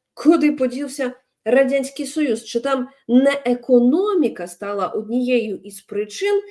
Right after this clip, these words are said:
поганого са-, самопочуття тієї республіки невільних країн? Санкції — це якраз спроба нанести удар тій самій економіці.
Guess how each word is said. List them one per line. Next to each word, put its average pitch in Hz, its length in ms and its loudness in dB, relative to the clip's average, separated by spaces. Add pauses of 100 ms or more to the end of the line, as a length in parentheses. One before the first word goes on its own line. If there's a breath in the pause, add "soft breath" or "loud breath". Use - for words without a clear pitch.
(380 loud breath)
поганого 285 440 0
са-, 233 220 -2
самопочуття 247 920 -4 (260 loud breath)
тієї 240 260 2
республіки 247 640 -4
невільних 226 540 -4
країн? 240 500 -2 (300)
Санкції — 226 800 -4 (280 soft breath)
це 269 240 2
якраз 254 460 -2
спроба 262 540 2
нанести 269 600 -2
удар 254 720 -4
тій 180 140 -14
самій 240 600 -6
економіці. 190 720 -8